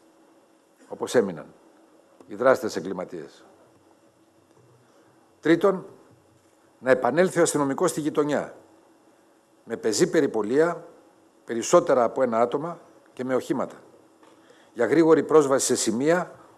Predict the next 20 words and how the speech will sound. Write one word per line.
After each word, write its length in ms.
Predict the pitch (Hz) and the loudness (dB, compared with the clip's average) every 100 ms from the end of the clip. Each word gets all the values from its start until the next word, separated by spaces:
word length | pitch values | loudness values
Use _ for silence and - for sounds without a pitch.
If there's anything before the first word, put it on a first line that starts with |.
| - | -14
όπου 220 | 113 123 | -12 -10
χρειάζεται 400 | 117 143 156 139 | 4 6 6 4
να 100 | 123 | 0
παρέμβει 280 | 117 127 117 | 0 0 0
η 20 | |
αστυνομία, 600 | 101 98 92 131 165 165 - - _ _ _ _ _ | -4 -6 -6 -4 -4 -6 -14 -20 _ _ _ _ _
και 100 | 117 | -10
αυτό 180 | - 151 | -6 -6
θα 80 | |
σημαίνει 360 | 135 - 143 143 | -4 -4 -4 -4
τρία 240 | 120 147 | -2 0
πράγματα. 500 | 131 151 107 82 - - _ _ _ _ _ _ _ _ | 2 2 0 -4 -10 -20 _ _ _ _ _ _ _ _
Πρώτον, 440 | - 156 160 170 143 - - _ _ - | 2 4 4 -4 -6 -20 -20 _ _ -6
να 120 | 123 | -2
απελευθερωθεί 640 | 123 123 120 131 120 160 | 0 0 0 2 2 2
η 40 | |
αστυνομία 440 | 175 - 143 131 165 | 0 2 -2 0 -2
από 160 | 160 | -2
γραφειοκρατικές 800 | 147 139 135 147 135 123 123 175 | 0 2 2 0 0 -2 0 0
εργασίες, 640 | 131 123 104 98 85 - | 2 0 -2 -4 -6 -8